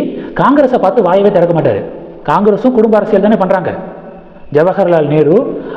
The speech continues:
அடுத்து இந்திரா காந்தி அவர்கள், அடுத்து ராஜீவ் காந்தி அவர்கள், சோனியா காந்தி அவர்கள், ராகுல் காந்தி அவர்கள், பிரியங்கா காந்தி அவர்கள் அப்படின்னு சொல்லிட்டு ஃபேமிலி பாலிடிக்ஸ் தானே காங்கிரஸ் பண்றாங்க. ஆனா காங்கிரஸை பார்த்து வாயவே திறக்க மாட்டாரு விஜய். ஆனா இங்க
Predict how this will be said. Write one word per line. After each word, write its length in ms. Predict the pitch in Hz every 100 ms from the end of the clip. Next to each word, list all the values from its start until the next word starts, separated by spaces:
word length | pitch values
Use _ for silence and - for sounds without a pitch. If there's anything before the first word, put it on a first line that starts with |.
| -
அடுத்து 180 | 220 202
இந்திரா 240 | 170 208 214 185
காந்தி 180 | 165 160
அவர்கள், 300 | 135 135 233 - - - - -
அடுத்து 280 | 170 247 165
ராஜீவ் 260 | 151 185 175
காந்தி 180 | 170 156 139
அவர்கள், 280 | 120 196 302 - - - -
சோனியா 280 | 196 202 180
காந்தி 200 | 160 156 143
அவர்கள், 280 | 131 196 277 - - - 151
ராகுல் 260 | 185 190 165
காந்தி 160 | 160 151
அவர்கள், 240 | 147 226 220
பிரியங்கா 300 | 190 196 180 160
காந்தி 140 | 156 139
அவர்கள் 260 | 139 202 151
அப்படின்னு 240 | 185 208
சொல்லிட்டு 240 | 226 175 196 131 - - -
ஃபேமிலி 260 | 202 233 226 202
பாலிடிக்ஸ் 320 | 185 - 233
தானே 140 | 240
காங்கிரஸ் 240 | 208 208 202
பண்றாங்க. 280 | 185 170 117 - - -
ஆனா 100 | 175 170
காங்கிரஸை 400 | 202 240 226 - 170
பார்த்து 260 | 165 - 175
வாயவே 240 | 170 190 185
திறக்க 200 | 165 165
மாட்டாரு 240 | 156 143 175 135
விஜய். 200 | 143 110 - -
ஆனா 100 | 196 185
இங்க 120 | 220